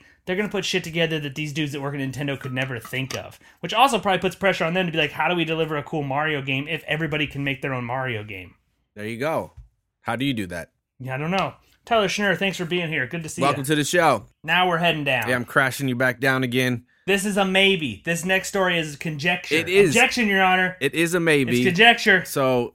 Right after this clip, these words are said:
Speaker 2: take it with a grain of salt. It is a theory. But Disney parks will s-, maybe see a twenty twenty-one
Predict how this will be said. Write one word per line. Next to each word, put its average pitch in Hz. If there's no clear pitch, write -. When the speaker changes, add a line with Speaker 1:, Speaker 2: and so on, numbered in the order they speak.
Speaker 2:
take 156
it 175
with 170
a -
grain 143
of 147
salt. 104
It 107
is 113
a 107
theory. 101
But 139
Disney 180
parks 185
will 135
s-, -
maybe 143
see 101
a 104
twenty 151
twenty-one 123